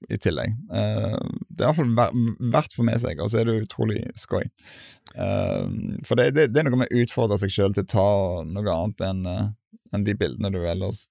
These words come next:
tar i hverdagen. Det er å prøve å være litt kreative, og, og du trenger jo ikke å ha noe speilreflekskamera. Altså, d-, mobiltelefonene i dag er jo, er jo bra. Eh, hau-, haugen på nok til å ta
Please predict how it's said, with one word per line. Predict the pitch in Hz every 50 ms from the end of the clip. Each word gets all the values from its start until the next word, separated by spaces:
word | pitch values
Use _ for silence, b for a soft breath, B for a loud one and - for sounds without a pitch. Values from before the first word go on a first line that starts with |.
| _ _
tar | - 101 90 95 101
i | 113
hverdagen. | - 117 110 107 - - - - -
Det | - -
er | 50 -
å | - -
prøve | - 127 127 123
å | 127 127
være | 127 127
litt | - -
kreative, | - 117 120 127 - 127 117 113 110 110
og, | 104 104 110 110 110 101 85 123 127 113
og | 107 - - - - - - - - _ _ _ -
du | 117
trenger | - - 151 127 127 127
jo | 113 101
ikke | 110 - - 143 127
å | 110
ha | 104 104 107 110
noe | 107 107 101 104 101 98 98 95 101
speilreflekskamera. | - - 90 87 92 120 123 120 107 - - - - - 85 80 80 87
Altså, | 98 - 107 107 101
d-, | 104 92 90 87 101
mobiltelefonene | 117 117 110 - 95 92 95 104 107 - 110 104 110 113 113 110 104 98 92
i |
dag | 87 80 80 90 87
er | 76 82 85 98
jo, | 98 95 - -
er | 92
jo | 107 110 107 - - _ _ _ _ -
bra. | 196 - 80 90 101 107 110 123 - -
Eh, | - 104 101 92 98 98 92 98 - 101 101 - - - - - 110
hau-, | 104 90 - - - - - - - - - - - - - - - 113 113
haugen | 107 117 120 113
på | 104
nok | 101 104 98
til | - - 104
å | -
ta | 92 90